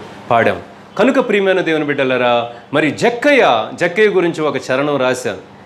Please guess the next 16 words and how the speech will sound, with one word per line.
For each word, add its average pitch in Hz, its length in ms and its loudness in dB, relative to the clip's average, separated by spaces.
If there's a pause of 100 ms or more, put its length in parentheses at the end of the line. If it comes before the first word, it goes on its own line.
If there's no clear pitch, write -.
(280)
జక్కయ్య 143 480 2
ఏం 160 120 0
చేశాడు? 147 280 0
ప్రభువు 135 380 -2
తన 123 200 -4
ఇంటికి 123 440 0
వస్తానన్నప్పుడు 117 840 0 (380)
తన 117 120 0
ఇంట్లో 135 300 0
చేర్చుకుని 131 720 0 (380)
మరి 131 260 2
మౌనంగా 175 520 4
ఉండలేదు, 131 400 0
కానీ 110 600 -4 (280)
ఏం 160 140 4
చేశాడు? 127 500 2